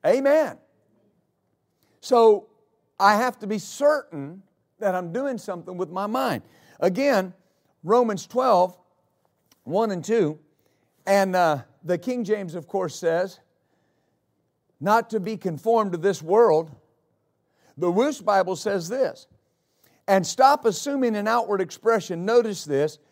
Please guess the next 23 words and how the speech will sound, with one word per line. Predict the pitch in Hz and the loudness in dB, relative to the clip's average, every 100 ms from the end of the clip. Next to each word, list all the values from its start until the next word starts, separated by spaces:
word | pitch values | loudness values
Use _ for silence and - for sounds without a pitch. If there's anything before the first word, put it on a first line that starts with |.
| _ | _
"that | 180 202 180 | 4 4 2
di-, | 226 262 | 0 0
does | 185 233 262 | 2 0 0
not | 262 247 - | -2 -8 -6
come | 262 240 | -8 -8
from | 233 226 | -8 -6
within | 220 180 240 175 | -6 -6 -6 -6
you." | 156 101 _ _ _ _ _ _ _ _ _ _ _ _ _ _ _ _ | -8 -12 _ _ _ _ _ _ _ _ _ _ _ _ _ _ _ _
So | - 240 | 0 2
he's | 202 226 185 | 2 0 -6
saying, | 277 294 254 214 185 _ _ _ _ _ _ | -4 -4 -4 -6 -10 _ _ _ _ _ _
you | 151 233 320 330 | -6 -2 -2 -2
need | 294 294 220 | -4 -6 -6
to | 233 | -10
start | - 254 247 214 | -4 -2 -2 0
looking | 262 269 240 | -2 -2 -6
like | 214 214 208 | -4 -4 -4
who | 214 247 | -6 -6
you | 226 233 226 | -6 -2 0
are | 214 | 0
on | 202 190 | 0 -4
the | 190 | -8
inside. | 220 175 160 90 | -8 -8 -8 -10